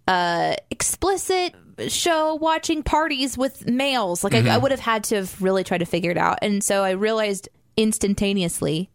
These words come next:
Speaker 1: even as I was typing it, I was like, "This is a bad idea. This is a bad idea. This is bad." Okay, now. <laughs> So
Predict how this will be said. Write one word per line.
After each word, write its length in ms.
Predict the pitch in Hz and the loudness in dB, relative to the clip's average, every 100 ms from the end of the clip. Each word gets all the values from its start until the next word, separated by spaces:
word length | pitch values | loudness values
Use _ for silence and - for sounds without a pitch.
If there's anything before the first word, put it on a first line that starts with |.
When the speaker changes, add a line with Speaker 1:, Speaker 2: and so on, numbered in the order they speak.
| _ _ | _ _
Speaker 1:
even 240 | - 370 392 | -2 2 2
as 160 | 330 | 2
I 80 | 254 | 2
was 120 | 214 | 0
typing 360 | - 208 185 160 | 0 -2 0 0
it, 80 | 147 | 0
I 80 | 156 | 0
was 100 | 147 | -2
like, 140 | 156 | -2
"This 160 | 170 160 | -2 -2
is 100 | 160 | 0
a 40 | |
bad 180 | 156 156 | 0 0
idea. 260 | 156 170 175 | 0 0 0
This 120 | 160 | 0
is 140 | 165 | -2
a 40 | 175 | 0
bad 200 | 180 180 | 2 2
idea. 280 | 180 190 190 | 0 0 0
This 120 | 185 | -2
is 80 | 185 | 0
bad." 220 | 214 277 | 2 2
Okay, 200 | - 151 | 0 -2
now. 180 | 165 - | -4 -4
<laughs> 320 | 247 - 262 311 | -4 -2 -2 -2
So 320 | - 190 | 0 -2